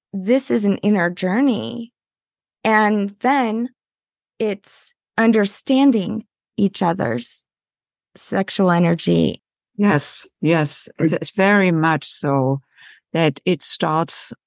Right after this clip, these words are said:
Speaker 2: from within. And I cannot be more deeply connected with Freddie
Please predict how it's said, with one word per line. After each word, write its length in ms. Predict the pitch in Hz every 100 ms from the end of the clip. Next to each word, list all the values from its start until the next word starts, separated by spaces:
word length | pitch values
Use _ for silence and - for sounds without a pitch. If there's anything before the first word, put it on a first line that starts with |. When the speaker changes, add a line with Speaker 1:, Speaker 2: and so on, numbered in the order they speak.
| _
Speaker 2:
from 360 | - 156 151 139
within. 680 | 139 - 143 139 127 131 131 _ _ _ _ _ - _ _
And 280 | 170 165 160 -
I 300 | 160 185 196
cannot 460 | - 196 180 147
be 340 | 180 175 170 160
more 280 | - 156
deeply 360 | 151 185 190 165
connected 680 | - 165 151 170 - 170 147
with 180 | 156 143
Freddie 720 | - - 160 151 147 139